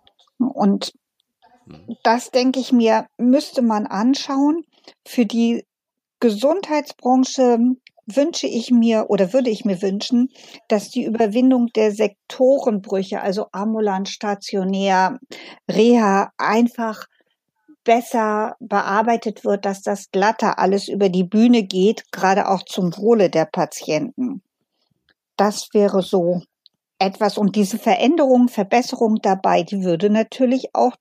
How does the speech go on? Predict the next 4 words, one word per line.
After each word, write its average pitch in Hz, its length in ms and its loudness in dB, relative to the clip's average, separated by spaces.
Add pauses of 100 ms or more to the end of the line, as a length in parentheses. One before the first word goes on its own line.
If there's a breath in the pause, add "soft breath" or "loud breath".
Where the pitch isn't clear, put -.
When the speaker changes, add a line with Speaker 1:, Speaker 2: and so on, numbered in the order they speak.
Speaker 1:
dem 269 180 2 (140)
Fachkräftemangel 180 1120 -2
nachhaltig 170 640 -2
entgegenwirken. 185 840 -2